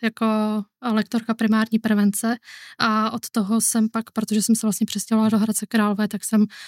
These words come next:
koukala tam, eh, po práci a šla jsem na pohovor. Eh, nevybrali mě na poprvé.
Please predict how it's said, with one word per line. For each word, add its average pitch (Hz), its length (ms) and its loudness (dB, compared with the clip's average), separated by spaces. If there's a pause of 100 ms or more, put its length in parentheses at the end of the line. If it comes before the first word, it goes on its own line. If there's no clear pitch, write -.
(140)
koukala 220 460 0
tam, 208 320 2
eh, 247 160 -4 (300)
po 208 100 -12
práci 214 680 0 (120)
a 208 440 0 (500)
šla 220 100 0
jsem 226 140 4
na 202 80 4
pohovor. 240 600 0 (600)
Eh, 208 420 2 (200)
nevybrali 202 540 2
mě 214 260 0 (240)
na 220 60 2
poprvé. 226 520 0